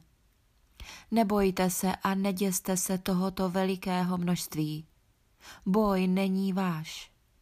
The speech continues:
ale Boží. Zítra proti nim sestupte, až budou vystupovat do svahu květů. Potkáte je na konci úvalu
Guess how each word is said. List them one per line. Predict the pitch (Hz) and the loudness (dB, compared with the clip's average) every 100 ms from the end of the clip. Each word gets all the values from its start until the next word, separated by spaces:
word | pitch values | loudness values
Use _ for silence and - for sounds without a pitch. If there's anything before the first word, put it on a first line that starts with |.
| _ - | _ -6
ale | 202 190 185 | -2 0 2
Boží. | 190 185 165 160 165 - _ _ _ _ _ - - - | 2 0 0 -2 -4 -6 _ _ _ _ _ -20 -20 -12
Zítra | 202 214 214 214 208 | 2 2 4 2 2
proti | 202 196 208 196 | 2 0 0 0
nim | 202 202 | 0 0
sestupte, | 190 202 185 196 185 - 160 165 - - - | 0 -2 -2 -4 -6 -4 -4 -6 -14 -12 2
až | 202 190 | 2 2
budou | 196 220 196 185 185 | 0 0 2 2 2
vystupovat | 202 185 202 185 190 190 190 - - | 0 -2 -4 -2 0 0 -2 -6 -2
do | 190 | -2
svahu | - 180 185 185 | 0 0 0 -2
květů. | 180 180 180 170 151 147 156 - - _ _ _ _ _ - - - | -4 -2 -2 -2 -6 -6 -10 -16 -20 _ _ _ _ _ -20 -20 -4
Potkáte | 202 - 202 190 190 190 | 0 2 4 2 2 0
je | 185 185 190 | 2 0 0
na | 180 | -2
konci | 180 190 185 202 - | 0 0 0 -2 -2
úvalu | 185 180 180 180 185 | -2 2 2 2 -2